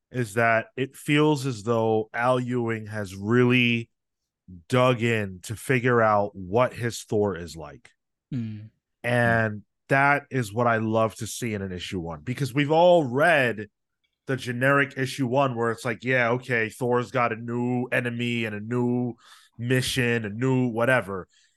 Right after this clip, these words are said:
Speaker 1: But this feels like, all right, there's a, there are layers to this version of Thor. And it's like he's trying to say something with this version of Thor, the same way I felt like he was trying to say something with the version of Immortal Hulk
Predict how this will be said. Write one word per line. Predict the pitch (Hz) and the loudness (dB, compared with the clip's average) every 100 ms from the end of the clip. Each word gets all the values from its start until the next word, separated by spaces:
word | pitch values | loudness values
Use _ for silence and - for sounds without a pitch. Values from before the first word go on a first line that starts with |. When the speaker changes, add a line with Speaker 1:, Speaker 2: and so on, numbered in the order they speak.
| _ 156 | _ -4
Speaker 1:
But | 147 156 | -4 2
this | 190 196 | 0 0
feels | - 175 160 143 135 | -6 0 2 2 0
like, | 127 127 - | 0 -2 -2
all | 180 | 2
right, | 127 123 - | 2 0 -2
there's | 151 151 | -6 -4
a, | 131 123 127 131 | -4 -4 -6 0
there | 147 | 4
are | 135 | 4
layers | 131 143 170 135 113 | 4 0 2 0 -2
to | - | -10
this | 104 104 | -10 -10
version | 87 95 87 82 | -6 -6 -6 -12
of | 85 | -18
Thor. | - 85 67 - - - - _ | -14 -14 -14 -18 -20 -20 -20 _
And | 131 | 0
it's | 135 135 | 0 2
like | 139 135 | 0 0
he's | 131 | -8
trying | - 151 156 156 | -6 0 0 0
to | 131 | -6
say | 110 - 196 | -12 -2 -2
something | 156 - 135 104 113 101 | -2 -2 -2 -2 -8 -6
with | 95 - | -8 0
this | 131 185 - | 2 2 0
version | - 107 90 82 | -2 -2 -4 -12
of | 78 | -16
Thor, | 90 85 - _ - - _ | -14 -12 -14 _ -20 -20 _
the | 131 | -4
same | - 156 151 | 2 2 4
way | 143 | 2
I | 127 | 2
felt | - 135 | 0 -4
like | 117 | -4
he | 120 | -6
was | 113 | -6
trying | - 127 120 | -4 -2 0
to | 110 | -2
say | - 120 | -2 -2
something | - 113 104 107 | -2 -6 -4 -4
with | 95 - _ _ | -6 -8 _ _
the | 107 | -6
version | 98 104 98 | -2 -4 -4
of | 101 | -6
Immortal | 92 92 92 87 | -6 -6 -6 -6
Hulk | 95 | -10